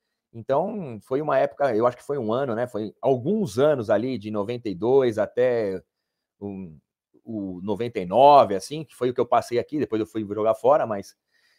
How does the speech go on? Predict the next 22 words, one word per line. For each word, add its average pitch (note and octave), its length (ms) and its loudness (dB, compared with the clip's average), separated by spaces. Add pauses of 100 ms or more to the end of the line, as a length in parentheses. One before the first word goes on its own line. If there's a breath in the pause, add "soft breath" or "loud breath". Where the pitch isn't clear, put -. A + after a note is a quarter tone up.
(200)
que B2+ 680 -4
você C#3+ 260 0
sabia F3+ 360 2
a D3+ 40 8
escalação B2+ 460 0
dos A#2 180 -10
times F3+ 380 -6
e G3 60 -4
não G#3+ 120 -2
tinha G4 340 -6
jogo E3+ 340 0
moleza, C#3+ 560 2
cara. - 300 -20
Não A2+ 100 -12
tinha, F3 180 -8
ah, D#3 280 6 (320 soft breath)
ah, D#3+ 120 8
não, D#3+ 220 10
vai C3+ 120 4
ter F3 100 2
uma E3+ 140 6
moleza. C#3+ 540 6